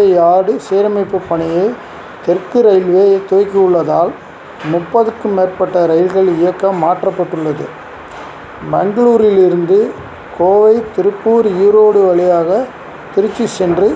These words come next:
செங்கல்பட்டு, விழுப்புரம் வழியாக சென்னை எழும்பூர் செல்லும் எக்ஸ்பிரஸ் ரயில் இயக்கம் பகுதியாக குறைக்கப்பட்டுள்ளது. அதன்படி, வரும் இருபத்திரெண்டாம் தேதி முதல் ஆகஸ்ட் மாதம் பதினாறாம் தேதி வரை இருபத்தாறு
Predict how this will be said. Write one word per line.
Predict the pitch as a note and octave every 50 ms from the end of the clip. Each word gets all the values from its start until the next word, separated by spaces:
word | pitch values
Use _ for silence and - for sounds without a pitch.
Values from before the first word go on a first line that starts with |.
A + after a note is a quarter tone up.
| - - - - - - - - -
செங்கல்பட்டு, | - F3+ F#3+ G3 A3+ A3+ A3+ A3+ G#3 G3+ F#3+ - A#3+ A#3+ G#3+
விழுப்புரம் | F#3+ F#3+ G#3 - - G3+ G3+ G3+ F#3+ F3+
வழியாக | F3 F3 F3+ F#3 F3+ F3 F3 G#3+ G#3+ - -
சென்னை | - F#3+ F#3 F#3+ G3 F#3+ F3+ F3 F3
எழும்பூர் | F#3 G3+ G#3+ A3 A3 G#3+ G#3+ -
செல்லும் | F#3 F3 F3 F3 F3 E3+ E3 D#3+
எக்ஸ்பிரஸ் | D#3+ - - - F3+ F#3+ G3 - - - - - - - - - - - - - - D#3 D#3
ரயில் | D#3+ F3 F#3+ G#3 B3 - - F3+ E3+
இயக்கம் | E3+ G3 G#3 G#3 - A3 G#3+ G3+ G3 - -
பகுதியாக | F3 E3+ E3+ G#3+ G#3 G#3+ G#3 G3+ F#3+ F#3 F#3+ G3 F#3 F#3
குறைக்கப்பட்டுள்ளது. | F3+ F3 F#3 F3+ F#3+ F3+ - F3+ D#3+ D#3+ E3 D#3+ D#3 C#3+ - - - - - - - - - - - - - - - - - -
அதன்படி, | - D3+ E3+ F#3 F#3 F#3 F3 F#3 F#3 A3+ A#3 A3 F#3+
வரும் | F3+ F3+ F#3+ F#3+ F3+ F3 F3
இருபத்திரெண்டாம் | F3 G3+ A3 A3+ A3 - - G3 G3 F#3+ F#3+ F#3+ F#3 F3 E3+ F3
தேதி | E3+ E3+ E3+ E3+ E3 D#3+
முதல் | D#3+ D#3+ F3 F#3 - - - - - - - - - - - - - - - E3+ G3+
ஆகஸ்ட் | G#3+ A3+ A3 - - - G#3 G3
மாதம் | F#3 F3+ E3 - - G#3 G#3+ G3 - F3+
பதினாறாம் | F3 F#3 G3+ G#3 G#3 G#3 G#3 G3+ G3 G3 F#3+ F3
தேதி | F3+ F3 E3+ E3+ E3+ D#3+ D#3+
வரை | D#3 D#3+ E3+ F#3 G#3 - - - - - - - - - - - - - - - - E3+
இருபத்தாறு | F3 G3+ A3 A#3 A#3 A3+ A3+ G#3 G3 F#3+ F#3 F3+ F3